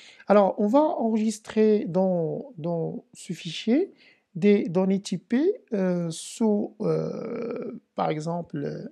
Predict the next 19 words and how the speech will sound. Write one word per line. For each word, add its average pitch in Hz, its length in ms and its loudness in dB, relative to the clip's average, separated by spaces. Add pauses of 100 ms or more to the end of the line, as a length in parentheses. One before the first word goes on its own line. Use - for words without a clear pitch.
des 165 180 -2
données 170 380 -2 (220)
sous 185 240 -4
la 170 120 0
forme, 160 500 -4
euh, 156 480 -8
primitive, 156 600 -6 (380)
telles 208 220 2
que 262 380 0 (100)
des, 214 380 -2
des 185 140 -4
floats, 202 360 0
c'est-à-dire 170 680 -8
des 185 160 -2
I 185 140 0
L. 117 140 -6 (480)
Donc, 156 120 -14 (100)
je 151 100 -6
peux, 247 440 2